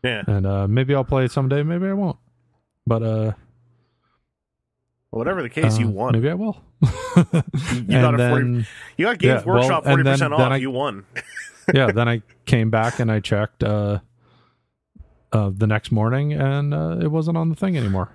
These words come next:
Speaker 2: So if I didn't
Speaker 1: Hey.
Speaker 2: get the last one, I got, like, the second to last <laughs> one.
Speaker 1: Yeah, you, you, uh, without someone, like, really hacking their way in there, you provably won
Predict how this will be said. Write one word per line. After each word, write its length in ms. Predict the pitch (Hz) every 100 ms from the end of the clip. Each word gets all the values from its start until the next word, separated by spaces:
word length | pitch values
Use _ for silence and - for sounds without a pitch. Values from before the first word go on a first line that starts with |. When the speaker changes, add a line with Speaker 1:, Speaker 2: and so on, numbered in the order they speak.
| _
Speaker 2:
So 220 | - 117
if 80 | 107
I 60 |
didn't 180 | 285 247
Speaker 1:
Hey. 60 | 143
Speaker 2:
get 140 | 135
the 80 | 143
last 280 | 135 143 -
one, 320 | 160 160 147 147
I 80 | 123
got, 180 | 127
like, 200 | 127 120 113 _
the 120 | 120
second 420 | - - 110 98 -
to 80 |
last 360 | 98 85 - -
<laughs> 80 | -
one. 180 | - - - - _ - 131 160 160 220
Speaker 1:
Yeah, 260 | 196 104 110
you, 240 | 160 156
you, 600 | 151 180 190 170 143 -
uh, 600 | 143 160 151 147 143 135 -
without 500 | - 156 156 190 208
someone, 380 | - 190 175 175
like, 240 | 156 147 117
really 300 | 147 165 139
hacking 400 | 139 143 156 139
their 180 | 139 131
way 160 | 131
in 140 | 151 135
there, 100 | 120
you 160 | 202
provably 640 | - - 208 147 120 117 110
won 380 | 110 104 76